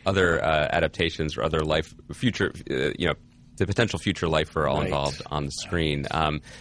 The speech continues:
Speaker 1: five years ago, I would have said T V would never look at this. I know you're not gonna break news on this podcast, probably, but now I look at this and I say, "Well, this is, this could be a miniseries." There's a richness here and a depth
Speaker 2: Thank
Speaker 1: that
Speaker 2: you.
Speaker 1: T V is now suddenly interested in, uh,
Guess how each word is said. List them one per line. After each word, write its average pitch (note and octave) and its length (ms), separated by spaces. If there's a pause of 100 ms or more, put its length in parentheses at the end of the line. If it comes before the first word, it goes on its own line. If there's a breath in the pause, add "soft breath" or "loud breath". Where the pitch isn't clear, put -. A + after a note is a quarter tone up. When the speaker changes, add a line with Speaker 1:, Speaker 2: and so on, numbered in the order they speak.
Speaker 1:
five D3+ 260
years A#2+ 160
ago, F2+ 140
I E2 100
would E2 120
have D#2+ 100
said D#2+ 360 (300)
T G#2 140
V F#2 140
would E2+ 100
never F2+ 260
look C#2+ 160
at C#2+ 80
this. - 380
I F#2+ 60
know G#2+ 80
you're G2+ 100
not F2 100
gonna E2 140
break D2+ 200
news C#2+ 200
on C2 80
this C2+ 100
podcast, C2+ 420
probably, C2+ 460
but - 240 (380 loud breath)
now A2 240
I A#2+ 60
look F2+ 180
at - 80
this D#2+ 160
and E2 100
I D#2+ 40
say, E2 180
"Well, E2 120
this E2+ 200
is, - 480 (180)
this - 160
could D2 220
be D2+ 80
a D2+ 40
miniseries." D2 580
There's D#2+ 180
a D#2 60
richness D2+ 520
here C2 280
and C2+ 100
a C#2+ 40
depth F2 260
Speaker 2:
Thank B2+ 120
Speaker 1:
that - 80
Speaker 2:
you. F#2+ 60
Speaker 1:
T E2+ 140
V D#2+ 120
is C#2+ 100
now D#2+ 120
suddenly E2 400
interested F#2 720
in, C#2 320 (920 loud breath)
uh, D2 220